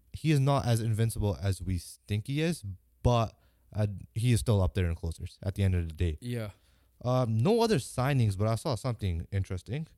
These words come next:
Speaker 2: Yeah.
Speaker 1: Yankees report, uh, Yankees only team to extend offer to Blake Snell. So
Speaker 2: Is this after Stroman?
Speaker 1: Yeah, seven hours ago.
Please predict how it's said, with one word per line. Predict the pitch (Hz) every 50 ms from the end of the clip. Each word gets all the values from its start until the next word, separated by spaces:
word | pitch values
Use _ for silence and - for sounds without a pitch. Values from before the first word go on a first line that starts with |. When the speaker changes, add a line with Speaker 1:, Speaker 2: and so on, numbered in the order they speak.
| - 120
Speaker 2:
Yeah. | 127 127 123 113 - _ _ _ _ _ _ _ _ _ _ _ _ _ _
Speaker 1:
Yankees | - 101 120 143 165 175 - - 208 208 185 147 - _ _ _ _ _ _ _ _ _ _ -
report, | 120 120 117 - - 143 139 123 104 87 - _ _ _ _ _ _ _
uh, | 92 113 113 110 107 104 98
Yankees | 95 98 113 123 143 147 - 165 160 139 - -
only | 123 127 131 139 139 131
team | - - 123 120
to | 110 110
extend | 107 - - - - 113 107 104
offer | - 101 101 98 - - 101
to | 92 101
Blake | 90 92 87 87 -
Snell. | - - 85 92 87 - _ _ _ _ _ _ _ _ _ _ _ _ _ _ _ _ _ _ _ _ _ _ _ _ _ _ _ _ _ _ _ _ _ _ _ _ _ _
So | - - 113 101 - - _ _ _
Speaker 2:
Is | 120 -
this | - 170 - -
after | 104 110 117 - _ 185
Stroman? | 175 - - 240 285 330 392 403 _ _ _ _ _ _ _ _ _ _ _ _ _ _ _ _ _ _
Speaker 1:
Yeah, | - 120 160 107
seven | - - 113 110 117
hours | 120 123 113 101
ago. | 87 85 82